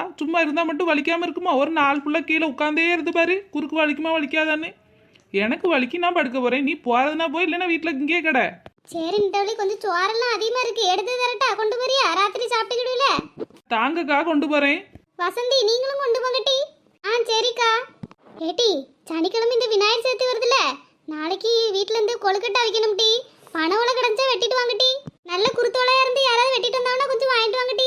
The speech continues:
Speaker 2: இந்த கொழுக்கட்டை வைக்க நல்லா இருக்கும் டீ. விநாயகர் சதுர்த்தி கொழுக்கட்டை வச்சு சாமி கும்பிடணும்.
Speaker 1: யாரு வெட்ட போறாவ?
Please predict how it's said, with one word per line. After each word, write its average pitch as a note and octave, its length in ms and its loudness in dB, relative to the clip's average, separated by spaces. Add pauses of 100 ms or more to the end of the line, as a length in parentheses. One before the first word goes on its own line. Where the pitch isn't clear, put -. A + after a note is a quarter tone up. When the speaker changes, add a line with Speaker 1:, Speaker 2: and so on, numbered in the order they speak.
Speaker 2:
இந்த B4+ 200 -2
கொழுக்கட்டை A4 400 0
வைக்க A4+ 300 -2
நல்லா F4+ 260 -2
இருக்கும் G#4 260 -4
டீ. A#4 80 2 (520)
விநாயகர் F#4 280 -2
சதுர்த்தி A4 280 -2
கொழுக்கட்டை G4+ 340 0
வச்சு G#4+ 180 -6
சாமி G#4 220 2
கும்பிடணும். A4 400 0 (400)
Speaker 1:
யாரு G#3 400 0
வெட்ட C4 260 0
போறாவ? D#4+ 300 2